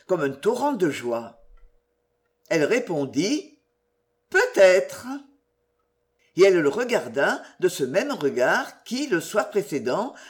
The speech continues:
lui avait semblé une divine promesse,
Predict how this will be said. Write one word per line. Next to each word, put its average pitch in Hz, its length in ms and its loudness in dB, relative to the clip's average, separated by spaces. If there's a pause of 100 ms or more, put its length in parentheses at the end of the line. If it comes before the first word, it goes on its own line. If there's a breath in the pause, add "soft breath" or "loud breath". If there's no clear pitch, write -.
(120 loud breath)
lui 175 80 4
avait 156 160 2
semblé 208 560 -2
une 220 180 -2
divine 233 460 -4
promesse, 143 720 -4